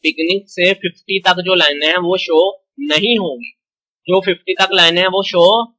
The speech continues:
नहीं होंगी। फिफ्टी के बाद मतलब कि फिफ्टी वन से लेके आगे जितनी भी लाइनें हैं, फिफ्टी वन line भी शो हो जाएगी, फिफ्टी वन line number भी शो हो जाएगी,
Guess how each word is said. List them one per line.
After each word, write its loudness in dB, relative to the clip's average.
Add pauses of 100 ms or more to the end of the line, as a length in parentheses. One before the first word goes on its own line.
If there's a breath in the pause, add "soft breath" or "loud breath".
(100)
नहीं 0
होंगी। -6 (460)
फिफ्टी -2
के -2
बाद 4
मतलब -4
कि -2
फिफ्टी -2
वन 2
से -4
लेके 2 (160)
आगे 4
जितनी -2
भी 0
लाइनें 2
हैं, -6
फिफ्टी -4
वन 2
line 4
भी -2
शो 2
हो 4
जाएगी, 0 (280)
फिफ्टी -2 (220)
वन 0
line 2
number -2
भी -8
शो -2
हो 2
जाएगी, 0